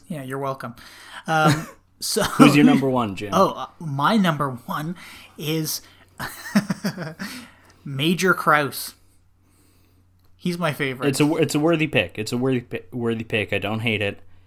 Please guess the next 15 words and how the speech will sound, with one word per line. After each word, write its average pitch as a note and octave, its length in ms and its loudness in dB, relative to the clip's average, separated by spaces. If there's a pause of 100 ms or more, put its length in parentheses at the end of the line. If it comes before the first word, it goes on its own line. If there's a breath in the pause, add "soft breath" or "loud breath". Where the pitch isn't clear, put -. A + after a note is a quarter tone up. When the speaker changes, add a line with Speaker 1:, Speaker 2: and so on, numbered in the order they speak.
(180)
Speaker 2:
It's - 120 -18
my B2 120 4
number A2+ 220 2
three, G2 260 -6
though. E2 300 -14 (760)
Speaker 1:
Oh, D3+ 220 0
okay. C#3 360 -4 (1120 soft breath)
Who's D3+ 200 -4
your, D3 180 -4
who's C#3+ 240 -2
your C#3+ 120 -4
number A#2+ 280 -6
one? - 180 -14 (1040)
Speaker 2:
The - 60 -20
Terminator. F#2+ 560 -6